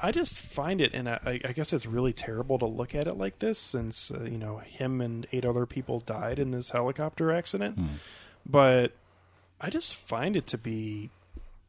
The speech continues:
Speaker 1: like, almost, like, blowing my mind that,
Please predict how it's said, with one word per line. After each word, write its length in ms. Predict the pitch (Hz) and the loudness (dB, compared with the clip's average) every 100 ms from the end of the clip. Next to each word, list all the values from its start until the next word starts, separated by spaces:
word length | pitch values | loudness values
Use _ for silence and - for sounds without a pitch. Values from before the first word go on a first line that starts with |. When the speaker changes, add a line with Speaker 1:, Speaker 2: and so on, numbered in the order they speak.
| - - - _ _ - | -20 -20 -20 _ _ -6
Speaker 1:
like, 240 | 123 110 - _ _ - - - - | -4 -4 -8 _ _ -18 -18 -20 -12
almost, 400 | - 190 160 - | -2 2 2 0
like, 200 | 117 104 - - - - | -4 -4 -12 -20 -20 -6
blowing 380 | 127 127 135 127 | 2 6 6 6
my 200 | 113 107 | 2 0
mind 500 | 113 127 120 113 110 | 2 4 2 0 -4
that, 200 | 110 | -4